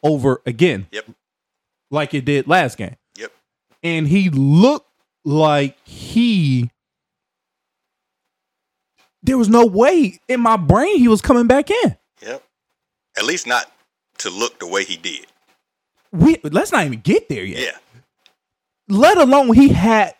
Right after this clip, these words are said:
Speaker 1: in my brain, he had to, in my brain, he was going for at least one more quarter. I was like, "We up ten, no Pat Mahomes.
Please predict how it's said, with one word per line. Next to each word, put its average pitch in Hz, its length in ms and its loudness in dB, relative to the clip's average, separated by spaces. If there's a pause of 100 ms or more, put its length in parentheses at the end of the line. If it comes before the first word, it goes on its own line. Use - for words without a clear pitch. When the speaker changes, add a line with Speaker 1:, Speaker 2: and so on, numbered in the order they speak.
Speaker 1:
in 226 140 -2
my 277 160 2
brain, 165 400 0 (680)
he 180 220 0
had 180 380 2
to, 175 160 -6 (260)
in 175 80 -4
my 226 140 0
brain, 180 260 0
he 190 80 2
was 135 140 0
going 180 260 2
for 170 140 2
at 139 100 0
least 160 300 -2
one 139 280 2
more 226 140 4
quarter. 127 400 2 (300)
I 294 80 0
was 170 100 -4
like, 135 140 -2
"We 220 120 2
up - 140 -6
ten, 226 480 0 (400)
no 185 160 2
Pat 139 260 -4
Mahomes. 247 680 0